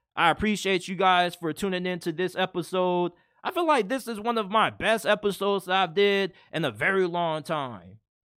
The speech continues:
If you haven't already, leave a like, subscribe to the channel. We go live every day, Monday through Thursday, five P M Eastern time. We're not going live on Fridays anymore.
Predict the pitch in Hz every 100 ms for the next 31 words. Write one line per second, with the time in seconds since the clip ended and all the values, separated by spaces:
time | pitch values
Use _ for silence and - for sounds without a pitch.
0 | _ _ - 196 254 247 247 233 240 233
1 | 208 233 214 214 214 - 185 156 190 202
2 | 196 190 - 180 175 196 190 180 190 175
3 | 190 185 180 185 175 - 185 185 170 185
4 | 180 175 - _ _ _ 120 214 214 196
5 | 202 202 165 202 196 180 196 190 180 185
6 | 185 185 190 156 196 190 190 180 196 185
7 | 170 185 190 165 170 185 156 170 180 170
8 | 175 160 170 180 175 165 180 160 175 175
9 | 170 175 175 170 165